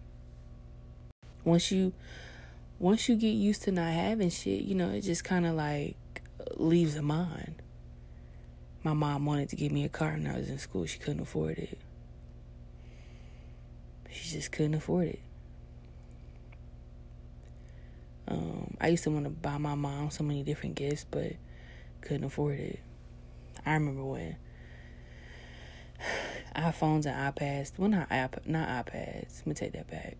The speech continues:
iPhones had just started coming out along with, like, iPods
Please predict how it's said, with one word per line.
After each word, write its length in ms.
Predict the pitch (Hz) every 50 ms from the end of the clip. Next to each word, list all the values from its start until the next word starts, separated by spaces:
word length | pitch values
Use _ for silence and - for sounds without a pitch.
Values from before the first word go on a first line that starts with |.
| - -
iPhones 520 | 160 170 185 180 - 180 175 175 170 165 -
had 160 | 160 151 151
just 180 | 156 151 143
started 300 | - - 147 143 143 143
coming 240 | - - 147 147 143
out 140 | 143 139 143
along 300 | 139 143 143 139 143 143
with, 120 | 143 139 -
like, 560 | - 143 135 - - - - - - - - - - - - - - - - - - - - - - - -
iPods 1080 | - 139 143 135 - - 151 143 135 127 - - - - - - - - - - -